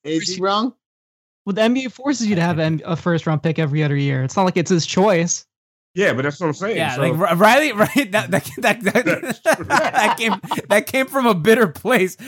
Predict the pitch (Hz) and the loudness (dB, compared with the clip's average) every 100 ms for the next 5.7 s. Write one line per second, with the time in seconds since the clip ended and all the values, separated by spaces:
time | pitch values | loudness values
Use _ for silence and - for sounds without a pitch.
0 | 247 - 165 233 240 233 - - 269 190 | -12 -4 0 0 0 -4 -6 -4 -2 0
1 | 214 233 233 269 - - 247 151 220 233 | 2 2 0 -8 -6 -4 -2 -4 -6 -6
2 | - - - 247 - - 262 - 262 254 | -8 -20 -14 -12 -4 0 0 0 -4 -2
3 | 262 269 170 214 - 220 - - 196 - | -2 -2 -2 -2 -2 -2 -2 -6 -10 -10
4 | - 226 226 180 180 147 208 202 - _ | -6 -6 -4 -6 -8 -6 -4 -4 -4 _
5 | _ - - _ - 190 - | _ -20 -20 _ -4 -4 -4